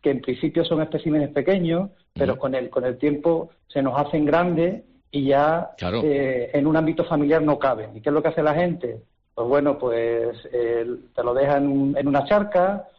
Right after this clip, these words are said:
Speaker 1: o te lo suelta en un sitio donde cree que no puede hacer daño y al final, eh, el, el, el daño se hace tanto a la flora como a la fauna. De hecho, el peligro de lo-, de los, de las especies exóticas invasoras es que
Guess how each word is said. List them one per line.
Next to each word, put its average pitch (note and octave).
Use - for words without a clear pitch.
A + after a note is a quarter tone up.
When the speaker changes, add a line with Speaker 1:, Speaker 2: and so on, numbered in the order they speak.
Speaker 1:
o C3+
te C3+
lo B2
suelta D3
en D3+
un D3
sitio C#3+
donde C3+
cree C3
que C#3+
no C3
puede C3+
hacer C3
daño F#3
y C#3+
al C3
final, D3
eh, C3
el, C3
el, C3
el C3
daño F3
se D3
hace D3+
tanto B2
a -
la A#2
flora D3
como E3
a C3+
la A2+
fauna. D#3+
De A#2+
hecho, D3+
el D3
peligro C3
de D3
lo-, C#3
de D3
los, C#3+
de C3+
las D3
especies D3
exóticas D3
invasoras D#3
es E3
que F#3